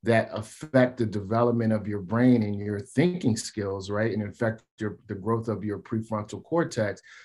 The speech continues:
that also affects your decision making. So there are also physiological aspects of being, constantly being under stress and under pressure and experiencing chronic trauma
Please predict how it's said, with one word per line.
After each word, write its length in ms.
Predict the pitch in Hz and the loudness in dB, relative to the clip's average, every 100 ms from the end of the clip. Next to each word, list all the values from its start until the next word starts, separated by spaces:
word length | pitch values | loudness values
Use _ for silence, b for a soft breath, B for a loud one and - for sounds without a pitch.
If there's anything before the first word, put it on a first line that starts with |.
| B | B
that 160 | 135 156 | 2 6
also 320 | 165 220 151 | 6 6 4
affects 420 | 107 - 107 - | 2 2 -2 -2
your 80 | 104 | -6
decision 520 | 95 98 - 101 101 | -4 -6 -4 -4 -4
making. 340 | 98 92 92 92 | -6 -8 -8 -8
So 360 | - 127 120 B B _ - | 2 4 4 B B _ 2
there 220 | 170 175 | 8 10
are 40 | 165 | 10
also 320 | 180 175 147 | 8 8 4
physiological 1200 | - 170 170 147 135 120 131 147 143 139 113 - | 4 6 6 8 6 8 6 4 2 0 -2 0
aspects 640 | 113 107 - - 104 - | -2 0 -4 -2 -2 -2
of 180 | 104 95 _ _ _ _ _ 113 | -6 -6 _ _ _ _ _ 0
being, 360 | 123 135 139 127 | 8 10 8 4
constantly 680 | 139 135 139 - 135 127 113 | 4 6 6 4 6 6 6
being 580 | 90 113 120 127 123 - - | 2 4 8 8 6 0 -6
under 600 | 113 110 110 107 107 - _ _ - | 0 0 2 0 -2 -6 _ _ -8
stress 720 | - - 120 123 98 87 - - | -6 -2 4 6 4 0 -6 -4
and 220 | 110 - | -4 -4
under 300 | 110 110 107 | -2 -2 -2
pressure 720 | 87 - 127 117 - 95 87 - b b 104 | -8 0 2 2 -2 -4 -4 -8 b b -2
and 120 | 107 | -2
experiencing 920 | 104 - - 123 117 113 110 107 104 | -2 -6 2 4 4 2 0 -2 -4
chronic 520 | - 117 113 110 - _ - | -2 0 2 2 -2 _ -12
trauma 640 | - 120 117 107 90 | -2 2 2 2 -2